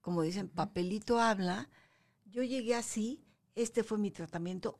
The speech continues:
Speaker 1: este es el estado actual de mi organismo". Y esas son, son testimonios de, en donde uno piensa, "¿Qué, qué voy a ir a platicar en el programa de radio?". Pero porque es una forma de demostrar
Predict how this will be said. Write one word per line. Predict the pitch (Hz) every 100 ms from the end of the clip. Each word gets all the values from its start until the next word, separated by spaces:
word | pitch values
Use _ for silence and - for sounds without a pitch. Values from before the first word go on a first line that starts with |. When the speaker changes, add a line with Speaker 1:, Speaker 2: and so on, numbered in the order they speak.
| _
Speaker 1:
este | 247 262 - 208
es | 202
el | 165
estado | 170 - 196 185
actual | - 180 180
de | 170
mi | 165 165
organismo". | 151 160 160 151 151 175 220 - _ _ _ _ _
Y | 240 262
esas | 277 294
son, | - 254 254 247 247 - - -
son | - 262 262
testimonios | 269 262 226 208 202 208 208 208 185
de, | 180 180 165 165 - - - _
en | 190 175
donde | 185 180 175 180 170 - _
uno | 220 214 214
piensa, | 202 196 190 180 185 - - - _
"¿Qué, | - 233 - -
qué | 208 208 196 175
voy | - 170 208 208
a |
ir | 202 196 185
a | -
platicar | 160 160 - 190 196
en | 180
el | 147
programa | 165 165 180 190
de | 190
radio?". | 190 175 170 202 - - - - -
Pero | - 180 175
porque | - - -
es | 202 220
una | 208 196
forma | 175 185 185 190
de | 175 170
demostrar | 165 165 165 160 - - 202 214